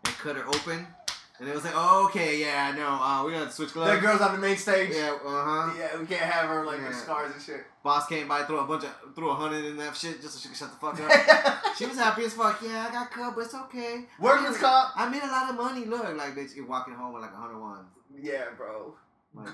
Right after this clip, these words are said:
Speaker 2: go to
Speaker 1: come on.
Speaker 2: urgent care, take care of that
Speaker 1: Yeah,
Speaker 2: fucking
Speaker 1: go take care of
Speaker 2: eye.
Speaker 1: that shit.
Speaker 2: That's crazy though, man. So,
Speaker 1: <laughs>
Speaker 2: so
Speaker 1: Here's
Speaker 2: they
Speaker 1: some
Speaker 2: really be
Speaker 1: Vaseline,
Speaker 2: going at it?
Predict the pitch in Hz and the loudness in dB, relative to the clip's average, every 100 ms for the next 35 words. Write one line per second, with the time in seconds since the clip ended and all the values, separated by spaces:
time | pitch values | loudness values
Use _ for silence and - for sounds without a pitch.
0 | 165 160 160 151 151 151 147 151 147 151 | -10 -6 -4 -2 -4 -8 -10 -10 -8 -10
1 | 147 143 143 135 127 120 131 131 135 123 | -10 -10 -8 -10 -8 -8 -8 -6 -4 -4
2 | 117 110 120 104 - _ _ _ - 143 | -6 -8 -12 -16 -18 _ _ _ -16 -12
3 | - 202 202 175 151 147 156 151 185 160 | -6 -4 -4 -4 -6 -6 -10 -6 -4 -2
4 | 156 127 117 _ _ - 165 170 196 190 | -4 -6 -16 _ _ -8 -4 0 2 2
5 | 208 196 202 208 214 214 214 226 | 0 0 0 0 0 2 2 0